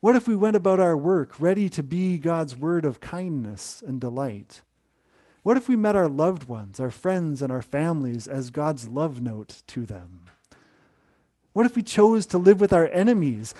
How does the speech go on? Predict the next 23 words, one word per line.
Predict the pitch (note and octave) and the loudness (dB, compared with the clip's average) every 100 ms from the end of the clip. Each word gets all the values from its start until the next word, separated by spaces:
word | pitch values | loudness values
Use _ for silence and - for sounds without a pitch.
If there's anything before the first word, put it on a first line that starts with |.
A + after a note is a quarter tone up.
| - | 0
or | F#3 | 4
even | A3 C4 C#4 | 6 6 4
just | A#3+ G#3 | 2 4
those | G3+ F#3+ | 6 6
we'd | F3+ D#3+ | 2 4
rather | F3 F3 | 4 4
not | F3 E3+ | 0 -2
deal | D3 G#3+ D3 | 0 0 2
with, | G#2+ G#2+ - - - _ - | -2 -8 -12 -14 -20 _ -4
uh, | D#3 D#3 | 0 0
as | E3 E3+ | 0 -2
God's | C#3+ F3+ F#3 E3+ | 0 0 0 -4
word | C#3 F3 F3 | -4 -2 -2
of | C#3+ | -4
grace, | B2 D#3+ C#3+ - - - - _ _ | -6 -6 -8 -12 -20 -20 -20 _ _
God's | - F3 F3 | -2 0 0
promise | C#3 - E3 F#3 F3+ C3+ - | -4 -4 0 0 0 -4 -6
of | B2+ | -4
the | C#3+ | -4
measureless | C#3 D3 E3+ F3+ E3+ C3+ B2+ | -2 -2 -4 -2 -2 -2 -4
mercy | C3+ C#3+ D3+ - A2+ G#2+ - - - - | -4 -4 -4 -8 -10 -12 -14 -20 -20 -16
and | C3+ C3 - | -8 -8 -8
kindness | - F3 F3 C3 G2+ F2 - - - | -6 -4 -4 -6 -8 -14 -16 -18 -18